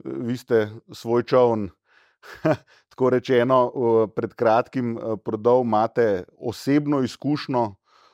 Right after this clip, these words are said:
o vseh teh fazah, eh, čez katere ste plul s tem čolnom. Eh, kakšna je vaša izkušnja tukaj? Kako, kako zdaj po, po, recimo, eh, slabem letu po, eh, eh,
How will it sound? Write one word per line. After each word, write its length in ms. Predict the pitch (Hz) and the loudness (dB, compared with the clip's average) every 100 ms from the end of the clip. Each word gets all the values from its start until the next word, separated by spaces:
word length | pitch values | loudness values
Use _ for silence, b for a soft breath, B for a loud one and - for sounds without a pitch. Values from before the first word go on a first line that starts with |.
| b | b
o 120 | 104 | -6
vseh 300 | 98 135 131 | -4 -2 -4
teh 260 | - 127 117 - - | -2 -2 -2 -8 -6
fazah, 480 | - 101 107 120 135 - | 2 4 4 2 0 -2
eh, 240 | 123 117 107 | -8 -2 -2
čez 240 | - 107 | -4 -10
katere 640 | - 101 117 120 117 101 104 | -8 -6 -2 2 2 0 -6
ste 260 | - - 104 | -16 -8 -8
plul 260 | - 135 | -2 -4
s 80 | 131 | -2
tem 220 | - 123 | -2 -2
čolnom. 540 | 117 127 127 127 110 92 b b b b b | 0 0 0 0 -2 -4 b b b b b
Eh, 340 | 104 107 104 - _ - | 0 2 0 -4 _ -2
kakšna 280 | 170 175 127 | 0 0 0
je 40 | |
vaša 320 | 101 92 120 | 0 0 -2
izkušnja 420 | 107 - 110 - 95 | -6 -6 -10 -8 -8
tukaj? 320 | - 104 95 | -8 -10 -12
Kako, 400 | - 92 143 139 | -14 -4 -2 -2
kako 360 | 135 101 139 | -4 -6 -4
zdaj 420 | 131 110 131 127 123 - | -4 0 0 0 -4 -6
po, 300 | 117 113 110 - | 0 2 2 0
po, 340 | 110 107 107 - | 0 2 2 0
recimo, 540 | 104 101 - 113 107 98 b b b | -2 -4 -4 -8 -8 -10 b b b
eh, 300 | - 98 90 | -4 -2 -2
slabem 500 | 87 110 107 120 117 | -2 2 2 2 0
letu 340 | 113 107 - 113 | 0 -2 -2 -6
po, 440 | - 101 98 95 | 0 2 2 0
eh, 580 | 90 92 90 85 85 87 | -2 0 0 -2 -4 -6
eh, 260 | 85 82 | -4 -4